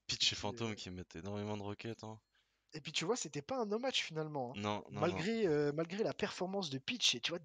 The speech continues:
Speaker 2: deux cent dix-neuf points et en, en six rounds, parce qu'il y a eu un draw, deux cent dix-neuf points, c'est, c'est très rare de voir autant.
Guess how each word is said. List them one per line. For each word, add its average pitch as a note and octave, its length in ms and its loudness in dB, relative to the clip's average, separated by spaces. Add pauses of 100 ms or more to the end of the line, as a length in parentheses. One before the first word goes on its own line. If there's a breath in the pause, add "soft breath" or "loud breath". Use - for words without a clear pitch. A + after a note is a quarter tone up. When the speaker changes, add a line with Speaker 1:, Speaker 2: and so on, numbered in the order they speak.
(100)
Speaker 2:
deux A#3 160 -2
cent - 260 2
dix-neuf F3+ 480 -6
points G#3+ 220 0
et C3 300 -10 (260 loud breath)
en, B2 80 -2
en A#2+ 420 -2
six - 220 6
rounds, A3 240 8
parce B2+ 140 -2
qu'il C3 160 -6
y B2 40 -4
a - 20 -4
eu A#2+ 260 -6
un B2+ 80 -4
draw, D3+ 260 -4 (380 loud breath)
deux G#3+ 120 2
cent F#3+ 160 4
dix-neuf D#3 320 -2
points, A#3 160 -6
c'est, G#2 580 -4
c'est - 160 -4
très - 180 -4
rare D4 140 -4
de B2 100 -10
voir A2+ 180 -10
autant. A#2 200 -14